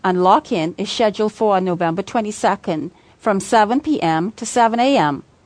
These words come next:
The deadline to sign up is next Lord's Day, November seventeenth.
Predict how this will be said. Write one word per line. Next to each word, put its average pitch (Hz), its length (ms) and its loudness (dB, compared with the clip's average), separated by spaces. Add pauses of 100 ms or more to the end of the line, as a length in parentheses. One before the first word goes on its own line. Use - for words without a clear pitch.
(480)
The 214 80 2
deadline 233 580 4
to 285 100 -4
sign 233 360 2
up 170 240 2
is 196 200 -4
next 190 320 0
Lord's 202 340 2
Day, 139 300 -2 (200)
November 190 400 0
seventeenth. 220 800 -2